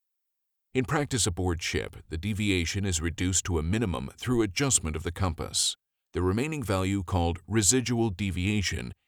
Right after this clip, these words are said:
is determined on various headings and recorded in some form of deviation table. Six. Which direction is the compass card rotated in if variation or deviation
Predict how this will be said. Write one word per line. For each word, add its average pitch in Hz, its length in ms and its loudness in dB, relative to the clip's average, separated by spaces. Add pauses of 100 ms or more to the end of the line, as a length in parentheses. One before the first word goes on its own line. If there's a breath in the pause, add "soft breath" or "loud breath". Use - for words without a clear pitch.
(120)
is 127 180 2
determined 98 500 0
on 78 160 -2
various 92 420 0
headings 95 520 0 (100)
and 110 160 -2
recorded 107 540 0
in 87 180 -2
some 135 280 4
form 80 440 -2
of 95 160 -2
deviation 82 600 -4
table. 98 480 -4 (800)
Six. - 560 2 (400)
Which 135 260 2
direction 101 560 2
is 90 140 0
the 76 100 -2
compass 120 380 0
card 95 300 0
rotated 85 500 2
in 60 300 -6
if 92 160 -2
variation 95 680 0
or 82 100 2
deviation 85 760 -2